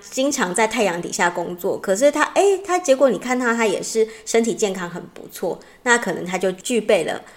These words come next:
很好的，就是把暑热这个垃圾排掉的能力。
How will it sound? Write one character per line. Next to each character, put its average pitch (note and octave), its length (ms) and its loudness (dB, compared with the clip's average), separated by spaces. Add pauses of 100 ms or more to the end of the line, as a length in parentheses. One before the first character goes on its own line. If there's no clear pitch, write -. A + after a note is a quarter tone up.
很 F#3+ 200 0
好 A3 300 -2
的， - 320 -6 (340)
就 G3 160 0
是 F#3 140 -2 (140)
把 C#3 200 -6 (280)
暑 D#3+ 340 -2 (160)
热 A3+ 300 6
这 - 160 0
个 F3 160 2
垃 G#3 160 6
圾 F3 260 0
排 - 200 -10
掉 E3+ 200 -2
的 - 100 -10 (120)
能 - 80 -12 (160)
力。 D#3 280 -10